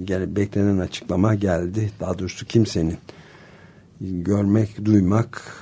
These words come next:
bilmek istemediği açıklama geldi nasa'dan. B B C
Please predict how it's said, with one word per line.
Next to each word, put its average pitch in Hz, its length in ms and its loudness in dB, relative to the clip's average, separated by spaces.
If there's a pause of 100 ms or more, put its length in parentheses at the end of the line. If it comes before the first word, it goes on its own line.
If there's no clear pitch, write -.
(100)
bilmek 104 420 4
istemediği 90 600 -2
açıklama 95 440 2
geldi 98 460 4
nasa'dan. 98 520 2 (2250)
B 98 220 0
B 98 100 2
C 104 300 2